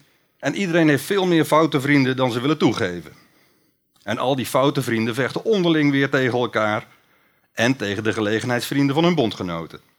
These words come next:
Zo kunnen zowel de Turken als de Koerden strijden tegen de Islamitische Staat, maar vooral ook tegen elkaar. En vechten de Turkmenen en de Russen tegen I S,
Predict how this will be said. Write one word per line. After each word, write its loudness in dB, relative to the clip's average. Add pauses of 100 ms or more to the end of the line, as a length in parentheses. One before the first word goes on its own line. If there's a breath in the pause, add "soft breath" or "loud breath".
(840 soft breath)
Zo 0
kunnen 4
zowel 4
de 0
Turken 2
als -8
de -4
Koerden 0
strijden -2
tegen -2
de -6
Islamitische 0
Staat, 2 (380)
maar 2
vooral -2
ook -4
tegen -4
elkaar. -4 (840)
En -6
vechten 0
de -8
Turkmenen 4
en -2
de 0
Russen -2
tegen -2
I -2
S, -8